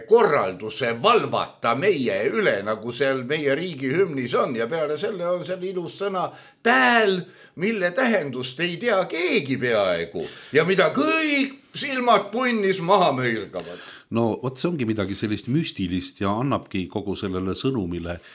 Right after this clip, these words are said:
Speaker 2: erilise tähenduse.
Speaker 1: Seega, usk luuakse laiadele massidele läbi nende igaühe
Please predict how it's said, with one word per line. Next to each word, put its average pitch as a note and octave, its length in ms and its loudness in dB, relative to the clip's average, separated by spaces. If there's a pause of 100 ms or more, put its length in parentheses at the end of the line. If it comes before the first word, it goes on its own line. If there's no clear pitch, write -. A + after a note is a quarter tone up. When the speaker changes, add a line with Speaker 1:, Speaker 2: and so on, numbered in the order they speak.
(160)
Speaker 2:
erilise G2+ 720 -2
tähenduse. - 800 -8
Speaker 1:
Seega, G3 600 0 (280)
usk - 560 -6
luuakse G#3+ 840 2 (800)
laiadele C#3+ 800 2
massidele G#3 800 0
läbi G#3 440 0
nende F3 420 -2 (320)
igaühe G#3 680 2